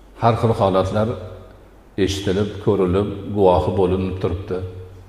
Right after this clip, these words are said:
Demak, bularga ham qarashimiz kerak. Qarashimiz kerak. Bunga albatta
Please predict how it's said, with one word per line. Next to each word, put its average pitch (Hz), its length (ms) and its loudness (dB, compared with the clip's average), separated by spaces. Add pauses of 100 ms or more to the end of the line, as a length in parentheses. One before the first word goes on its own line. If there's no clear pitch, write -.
(800)
Demak, 87 300 0
bularga 90 380 0
ham 107 180 0
qarashimiz 87 560 -2
kerak. 82 280 -4 (1400)
Qarashimiz 87 520 0
kerak. 80 320 -4 (1800)
Bunga 110 260 6
albatta 110 500 4